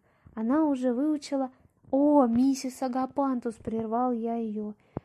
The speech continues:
"Неужели это та самая норвежская колыбельная, где на обложке мать любуется ребенком на фоне какого-то утеса?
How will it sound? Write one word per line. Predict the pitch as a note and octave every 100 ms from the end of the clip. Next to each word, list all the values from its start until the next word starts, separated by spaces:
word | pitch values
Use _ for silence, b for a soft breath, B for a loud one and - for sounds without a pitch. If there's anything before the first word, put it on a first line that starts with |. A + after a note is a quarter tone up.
| B
"Неужели | A3+ A3+ A#3 C#4+ C#4+
это | C4 A#3+
та | B3+ C4
самая | - C4+ B3 A3
норвежская | G#3+ A3+ B3 B3+ - A3
колыбельная, | - G#3 G3+ A3 C#4 C#4+ B3+ G#3+
где | G#3 A3
на | A3 G#3+
обложке | G#3 B3+ D#4 - - - b b b
мать | D#4+ E4 D#4+
любуется | C#4 C4 C4+ C4 C4
ребенком | B3 A3+ B3 A#3+ A#3 A3
на | A3
фоне | - A3+ G#3+
какого-то | A3+ A3+ A#3 A3 A#3+
утеса? | C4+ - C4 G#3+ - -